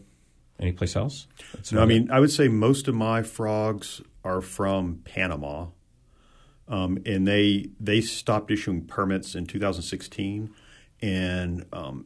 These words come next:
Speaker 2: just this, this fall, um, a new permit's been issued, and we're seeing some more wild-caught frogs come out of Panama.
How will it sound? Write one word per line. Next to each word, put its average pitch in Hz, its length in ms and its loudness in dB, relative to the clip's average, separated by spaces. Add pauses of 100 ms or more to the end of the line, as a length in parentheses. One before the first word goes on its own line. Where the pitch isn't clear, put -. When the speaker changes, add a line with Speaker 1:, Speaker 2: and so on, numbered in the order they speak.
Speaker 2:
just 107 420 0
this, - 280 -2
this - 260 -10
fall, 85 480 -2 (420)
um, 90 500 -4
a 104 120 -2
new 98 120 4
permit's 98 360 2
been 90 160 0
issued, 87 280 0
and 87 220 -4
we're 90 100 -2
seeing 92 280 0
some 92 180 -4
more 90 160 4
wild-caught 87 480 0
frogs 82 320 -4
come 82 160 -8
out 78 140 -8
of 69 100 -18
Panama. 76 420 -10